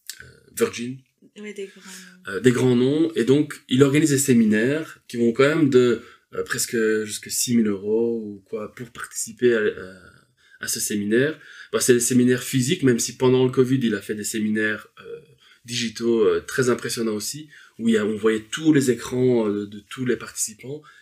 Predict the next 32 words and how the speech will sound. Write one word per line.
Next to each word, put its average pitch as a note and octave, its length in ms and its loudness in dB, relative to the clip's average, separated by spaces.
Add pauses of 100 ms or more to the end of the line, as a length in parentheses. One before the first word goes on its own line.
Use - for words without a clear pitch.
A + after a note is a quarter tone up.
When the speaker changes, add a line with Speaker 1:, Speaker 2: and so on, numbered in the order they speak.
(120)
Speaker 1:
C'était B2+ 240 2
assez C#3+ 220 2
entraînant. B2 600 -2 (320)
Et A2 100 -14
puis, E3 120 -4
il C#3 60 4
est B2 260 4 (240)
un - 80 -6
peu F#3+ 120 6
comme B2+ 200 4
nous, E3+ 280 2 (440)
très D3+ 160 4
entouré C#3 360 0
par C3 160 -4
sa A2 100 -8
femme. F3 340 -6 (600)
Donc, A2 220 -4 (180)
un A2+ 80 -12
peu B2 120 -14
comme G2 200 -10
moi, B2 300 -16
disons. C3+ 280 -16 (840)
Et, A#2+ 180 0
euh, G2 320 -4 (340)
donc, C3 120 4
c'est F3 80 4
un D3 40 6
bel D3+ 140 6
exemple, A2+ 400 2
un G#2+ 80 -6
chouette A2 220 2
gars, B2 360 2